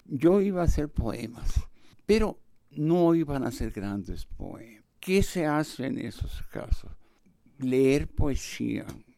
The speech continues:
espléndida y gozarla. Y no molestar a los pobres lectores con poemas que no pasan del seis y medio, siete, pensando en las calificaciones escolares.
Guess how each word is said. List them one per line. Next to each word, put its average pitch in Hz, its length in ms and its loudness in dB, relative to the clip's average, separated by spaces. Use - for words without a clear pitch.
espléndida 104 960 -2
y 113 80 -8
gozarla. - 800 -2
Y 135 120 4
no 151 240 6
molestar 151 580 4
a 117 80 -2
los 113 220 -2
pobres 120 580 4
lectores 104 560 -2
con 120 360 -4
poemas 139 720 2
que - 80 -8
no 170 180 0
pasan 151 380 -2
del 120 200 -4
seis 131 320 2
y 123 60 0
medio, 120 420 2
siete, 120 540 0
pensando 107 520 0
en 95 80 0
las 98 140 -2
calificaciones 110 880 -8
escolares. - 800 -12